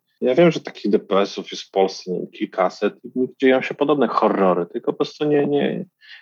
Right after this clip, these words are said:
nie ma tam nikogo odważnego, kto by to nagrał, a, a tutaj się ktoś taki znalazł i, i jakąś tam lawinę uruchomił tym jednym wyciągnięciem telefonu gdzieś tam późno w nocy.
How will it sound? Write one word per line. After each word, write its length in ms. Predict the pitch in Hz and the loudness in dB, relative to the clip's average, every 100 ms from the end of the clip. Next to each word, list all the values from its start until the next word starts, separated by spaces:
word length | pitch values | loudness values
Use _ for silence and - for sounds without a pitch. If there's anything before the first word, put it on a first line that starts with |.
| _ _ | _ _
nie 100 | 135 | 2
ma 140 | 123 110 | 2 2
tam 180 | 110 | 4
nikogo 340 | 104 104 107 101 | 4 4 4 4
odważnego, 500 | 95 95 104 101 98 | 4 0 2 2 2
kto 160 | 101 | -2
by 120 | 92 95 | -4 -4
to 160 | 101 | -2
nagrał, 680 | 92 87 82 95 117 135 - | 0 0 0 2 4 2 0
a, 260 | 127 131 135 | -2 0 -2
a 60 | |
tutaj 320 | 131 131 127 - | -2 -2 -2 -2
się 140 | 123 | -2
ktoś 200 | 120 - | -4 -4
taki 280 | 117 - 117 | -12 -2 2
znalazł 460 | 104 92 98 110 - | 4 4 2 0 -4
i, 40 | 120 | -4
i 340 | 117 127 127 _ - - _ _ _ _ _ _ _ | -4 -6 -10 _ -20 -20 _ _ _ _ _ _ _
jakąś 360 | 117 113 120 - | 0 2 -2 0
tam 180 | 120 | 2
lawinę 380 | 117 104 104 104 | 4 2 2 2
uruchomił 560 | 110 123 - 131 127 107 | 4 2 4 4 4 2
tym 280 | - 98 98 | 2 0 2
jednym 380 | 101 92 95 | 2 2 -2
wyciągnięciem 640 | 92 - 98 95 92 - 87 | -2 -6 -4 -4 -4 -10 -2
telefonu 560 | 92 90 - - - | 0 0 0 0 -2
gdzieś 220 | - - - | -4 -10 -10
tam 160 | 90 92 | -8 -4
późno 300 | 98 90 - | -4 -2 -4
w 100 | - | -4
nocy. 300 | 87 - | -8 -10